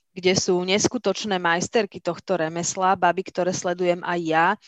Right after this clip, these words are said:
a či už pracujú s ražným kváskom, alebo potom s iným typom kvásku, ktorý sa volá Lievito Madre. Je to vlastne také cestičko materské.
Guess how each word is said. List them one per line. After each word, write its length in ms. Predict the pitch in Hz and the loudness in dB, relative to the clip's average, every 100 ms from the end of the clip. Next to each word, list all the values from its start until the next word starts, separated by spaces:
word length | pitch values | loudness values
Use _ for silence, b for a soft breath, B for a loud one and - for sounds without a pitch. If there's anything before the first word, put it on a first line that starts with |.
| B | B
a 80 | 170 | -8
či 180 | - 202 | -2 0
už 160 | 196 | 0
pracujú 320 | - 175 - 208 | 0 0 0 -2
s 160 | 180 | 2
ražným 400 | 175 180 202 202 | 2 2 0 -6
kváskom, 560 | - 185 185 - - 175 | 0 2 2 0 -4 -4
alebo 320 | 165 175 180 | -2 -2 -2
potom 460 | 175 185 180 180 185 | -2 -2 -2 -4 -6
s 140 | - | -12
iným 260 | 202 196 196 | -8 -8 -2
typom 320 | 196 185 185 | -2 -2 -2
kvásku, 400 | 190 180 180 - | 2 2 0 -4
ktorý 300 | 185 - 185 | -14 -6 -4
sa 240 | 180 - 170 | -2 -4 -2
volá 240 | 175 170 | 0 0
Lievito 480 | 170 175 185 - 180 | 2 0 -2 -4 -4
Madre. 500 | 170 170 180 175 175 B B B - | -2 -2 2 2 2 B B B -8
Je 80 | |
to 80 | 170 | -2
vlastne 240 | 165 - 175 | 0 0 -4
také 240 | 170 180 | -4 -2
cestičko 560 | - 185 - 202 - 185 | 0 0 -2 -8 -4 -2
materské. 600 | 170 170 185 - - 165 | -2 -2 -2 -4 -2 -4